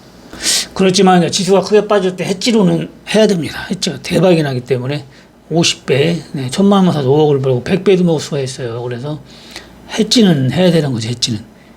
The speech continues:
해지도, 어, 운영 자금에 큰 부담 없는 일부만 해야 되는 거예요. 네, 그리고 이번 주 일요일 날, 어, 팔월 십 일 날 오프라인 교육이 있으니까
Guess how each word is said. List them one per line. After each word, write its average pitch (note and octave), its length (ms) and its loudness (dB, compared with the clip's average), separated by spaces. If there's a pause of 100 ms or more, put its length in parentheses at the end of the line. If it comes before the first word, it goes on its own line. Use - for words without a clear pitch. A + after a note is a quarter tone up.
(400)
해지도, F3 560 2
어, C3+ 520 -6 (760)
운영 E3+ 220 4
자금에 D3 580 0
큰 G3+ 200 2
부담 E3+ 240 0
없는 D3 220 0
일부만 D#3 420 2
해야 D#3 120 0
되는 D#3 240 0
거예요. D3+ 320 -4 (1400)
네, D#3 200 4
그리고 F3+ 260 6
이번 F3+ 240 4
주 F#3 120 -2
일요일 F3+ 260 6
날, F3 300 0 (260)
어, C3 1000 -8
팔월 F3+ 260 2
십 E3+ 200 0
일 E3 60 0
날 D3 100 4
오프라인 D3+ 360 0
교육이 D3 260 -2
있으니까 C#3+ 540 -4